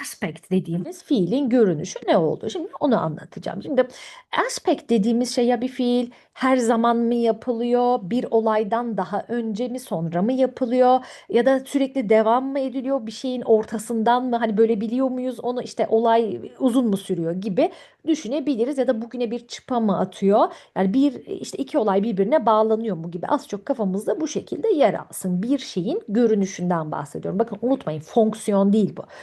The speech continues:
Fonksiyon başka bir şey. Hangi durumlarda kullanırsınız? Şimdi bu aspekti bilmek bize bu Y D S'de, yok dilde boşluk doldurmada şunu sağlıyor. Diyor ki,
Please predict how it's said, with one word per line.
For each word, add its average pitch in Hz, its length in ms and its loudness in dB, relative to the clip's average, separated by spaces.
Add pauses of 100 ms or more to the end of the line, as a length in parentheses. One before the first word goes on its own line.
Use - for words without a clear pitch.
(140)
Fonksiyon - 540 0
başka 302 340 2
bir - 60 -12
şey. 165 120 -6
Hangi 233 360 -4
durumlarda 190 460 -4 (100)
kullanırsınız? 202 760 -2 (300)
Şimdi 370 120 -2
bu - 60 6
aspekti 359 580 0
bilmek 339 360 -4
bize 330 300 -2
bu 285 200 0
Y 226 200 2
D 254 100 8
S'de, 269 280 0
yok 277 360 0
dilde 262 240 0
boşluk - 340 -6
doldurmada 277 460 -2
şunu 247 260 -4
sağlıyor. - 520 -4
Diyor 508 240 4
ki, 175 120 -4